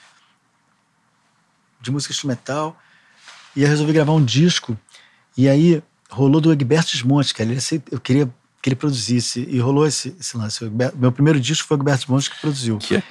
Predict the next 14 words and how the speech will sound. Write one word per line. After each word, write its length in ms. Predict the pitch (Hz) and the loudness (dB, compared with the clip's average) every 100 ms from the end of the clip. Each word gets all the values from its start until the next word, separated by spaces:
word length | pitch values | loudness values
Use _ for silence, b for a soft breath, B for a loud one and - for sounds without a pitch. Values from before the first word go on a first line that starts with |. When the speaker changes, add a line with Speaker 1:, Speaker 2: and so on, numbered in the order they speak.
| - | -2
Speaker 2:
qual 240 | 107 107 | 0 2
deles 300 | 95 107 98 | 2 0 0
aqui? 360 | 95 - 139 175 | -4 -4 -4 2
Speaker 1:
Não 100 | 160 | 4
tá 140 | 165 165 | 6 6
aí. 260 | 156 131 123 | 6 4 2
Speaker 2:
Não 140 | 98 120 | 0 2
tá. 80 | 135 | 4
Speaker 1:
Ele 60 | 156 | 6
não, 60 | 180 | 6
ele 140 | 180 | 6
não 160 | 180 175 | 6 4
tem 540 | 165 170 175 170 160 | 4 6 6 4 2
em, 680 | 156 165 147 139 139 196 240 | 0 2 4 4 2 -2 -12